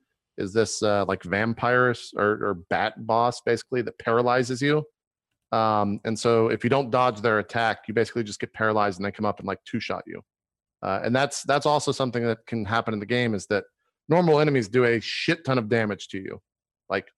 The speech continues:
three attacks of a combo from a normal enemy will just flat out kill you. Um, and so it, it rewards, and almost you have to be able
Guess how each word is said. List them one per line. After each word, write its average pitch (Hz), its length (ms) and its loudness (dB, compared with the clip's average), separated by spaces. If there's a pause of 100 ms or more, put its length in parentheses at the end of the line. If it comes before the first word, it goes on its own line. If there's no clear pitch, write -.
(100)
three 156 200 4
attacks 135 420 2
of 120 100 0
a - 40 -6
combo 117 420 0
from 110 160 -4
a - 20 -2
normal 113 300 0
enemy 104 240 -2
will 95 160 -2
just - 280 -6
flat 110 220 2
out 95 240 0
kill 104 240 -2
you. 82 240 -12 (560)
Um, 92 460 -2
and 101 160 -6
so 113 160 2
it, 110 160 0
it 110 80 -2
rewards, 117 800 2
and 107 140 -2
almost 113 400 -2
you 110 60 -4
have 117 320 -2
to 113 120 -6
be 107 140 0
able 101 180 0